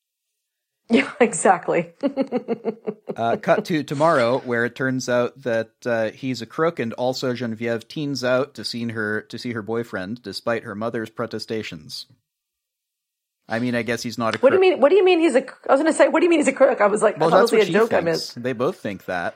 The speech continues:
Speaker 1: Oh.
Speaker 2: And then he turns
Speaker 1: <clears throat>
Speaker 2: out he's not a crook after all. He was just running late.
Speaker 1: Mm-mm. Mm-hmm. Yeah. Exactly. That's right. Sorry.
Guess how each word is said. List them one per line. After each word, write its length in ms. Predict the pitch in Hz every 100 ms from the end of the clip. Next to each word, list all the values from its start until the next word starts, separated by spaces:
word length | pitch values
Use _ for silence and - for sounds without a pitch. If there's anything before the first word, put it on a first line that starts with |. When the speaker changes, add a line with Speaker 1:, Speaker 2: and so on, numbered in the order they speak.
| -
Speaker 1:
Oh. 360 | 214 208 190 185
Speaker 2:
And 160 | 117 120
then 160 | 127
he 100 | 131
turns 320 | 190 147 135 196
Speaker 1:
<clears throat> 80 |
Speaker 2:
out 80 | 139
he's 380 | 123 135 131 -
not 200 | 156 175
a 40 |
crook 260 | - 110 110
after 320 | 107 - 117
all. 160 | 113 95
He 140 | 98
was 120 | 95
just 200 | 87 113
running 340 | 101 107 117 120
late. 300 | 95 - -
Speaker 1:
Mm-mm. 360 | 175 147 160 147 _ _ _ _ _ _ _ _ 202
Mm-hmm. 400 | 202 196 190 - _ _ -
Yeah. 320 | 175 165 143 - _ -
Exactly. 420 | 180 165 160 170
That's 200 | 165 -
right. 160 | 160 -
Sorry. 340 | 156 135 151